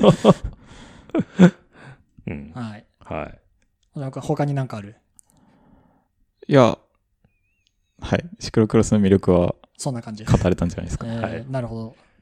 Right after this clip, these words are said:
Speaker 3: シクロ、シクロクロスバイクの魅力。
Speaker 2: シクロクロスバイクの魅力だね。
Speaker 3: いや、
Speaker 2: そうだね。
Speaker 3: だから、あの、シクロクロスって呼び方が良くないですよね。その競技名が、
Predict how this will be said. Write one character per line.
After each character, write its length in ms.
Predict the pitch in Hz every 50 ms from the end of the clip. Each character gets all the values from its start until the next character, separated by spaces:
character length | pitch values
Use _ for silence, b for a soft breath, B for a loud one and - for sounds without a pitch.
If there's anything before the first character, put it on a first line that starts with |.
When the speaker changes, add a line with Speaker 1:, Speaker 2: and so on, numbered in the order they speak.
| _ _ _ _
Speaker 3:
シ 120 | - -
ク 100 | - -
ロ、 80 | 127 120 - -
シ 120 | - -
ク 80 | - 170
ロ 80 | 160
ク 80 | - 185
ロ 60 | 165
ス 80 | 123 110
バ 140 | - 127
イ 60 | 143 -
ク 100 | - 76
の 60 | 73
魅 120 | 73 76
力。 120 | - - -
Speaker 2:
シ 60 | -
ク 60 | 151
ロ 60 | 143 147 151 156 - -
ク 80 | - 170
ロ 80 | 151 143
ス 120 | - 143
バ 140 | 143 175 190
イ 60 | 165
ク 100 | - 131
の 80 | 117 117
魅 60 | 113
力 140 | 113 110 -
だ 80 | 113 113
ね。 100 | - -
Speaker 3:
い 40 | -
や、 80 | 113
Speaker 2:
そ 20 | 107
う 20 |
だ 0 |
ね。 20 | 107
Speaker 3:
だ 80 | 117
か 60 | 107 98
ら、 80 | 101
あ 40 | 101
の、 120 | 101 101 101
シ 100 | - -
ク 120 | - 302
ロ 100 | 311 349
ク 120 | 339 - 349
ロ 120 | 330 339
ス 160 | 294 - 285
っ 40 | 226
て 460 | 214 - _ _ _ _ _ - 208 -
呼 60 | -
び 80 | 139 156
方 180 | 175 165 -
が 60 | 156
良 100 | 147 165
く 80 | 160 139
な 60 | 98
い 40 | 87
で 40 | 87
す 60 | -
よ 80 | - -
ね。 60 | -
そ 120 | - - 95
の 40 |
競 220 | 95 - - 196 233
技 140 | 233 285 339
名 220 | 302 120 98 90
が、 320 | 85 87 87 80 78 -